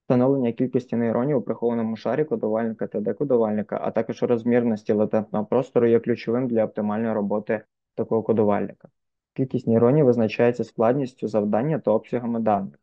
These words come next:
а розмір-, а розмірність латентного простору впливає на здатність зберігати інформацію під час стиснення та відновлення даних. Налаштування архітектури кодувальника та декодувальника з використанням шарів конф два де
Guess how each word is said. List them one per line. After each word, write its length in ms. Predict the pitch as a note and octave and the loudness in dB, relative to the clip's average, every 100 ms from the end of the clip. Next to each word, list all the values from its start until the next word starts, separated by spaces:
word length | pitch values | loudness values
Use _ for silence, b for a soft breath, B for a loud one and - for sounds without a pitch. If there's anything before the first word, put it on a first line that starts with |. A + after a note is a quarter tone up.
| _ | _
а 80 | A#2 | 0
розмір-, 500 | A2+ C3+ C#3 B2 A#2 | 2 2 0 -2 -2
а 100 | - | -2
розмірність 460 | A#2 A2+ B2+ A#2 G#2+ | 0 0 0 -2 -2
латентного 400 | A2+ A#2 G#2+ G#2+ | -4 -4 -4 -2
простору 360 | - C3 - C3 | 0 0 0 0
впливає 380 | - A2 G#2+ | 2 2 2
на 100 | A2 | 0
здатність 420 | G#2+ G#2 A2+ C3 G#2+ | -2 -2 -4 -4 -6
зберігати 520 | A2 G#2 - A#2 A2+ | -4 -4 -2 -2 -2
інформацію 560 | G#2+ A2 A2 C3 B2 | -2 -2 -2 0 -2
під 120 | G2 G2+ | -2 -2
час 200 | A2 - | -4 -2
стиснення 440 | B2 B2 B2+ A2+ | -2 0 0 0
та 120 | G#2 | 0
відновлення 540 | G2 G2+ G#2 G#2+ G#2+ G2+ | 0 2 2 0 0 -2
даних. 340 | G2 - - _ _ _ _ _ _ _ - | -4 -6 -12 _ _ _ _ _ _ _ -4
Налаштування 720 | A#2+ A#2 - A#2+ C#3+ D3 B2 - | 0 0 2 4 4 4 2 2
архітектури 880 | B2 - A2+ G#2+ - B2+ C#3 A2 G#2 _ _ _ _ _ _ _ _ | 0 0 -2 -4 0 4 6 4 0 _ _ _ _ _ _ _ _
кодувальника 580 | B2+ A#2 A2+ A#2+ A2+ A2 | 0 2 2 0 -2 -4
та 140 | A2 | -4
декодувальника 640 | A2 A2 B2 B2+ A2+ G#2 | -2 -2 -2 -2 -2 -4
з 40 | G#2 | -6
використанням 500 | G#2+ A2+ - A#2 A2+ | -6 -6 -4 -4 -2
шарів 320 | A2+ A2+ A2+ | 0 0 0
конф 300 | A#2 A2+ G#2 | -2 -4 -4
два 200 | G#2+ A2 | -4 0
де 280 | A2 B2 | 2 0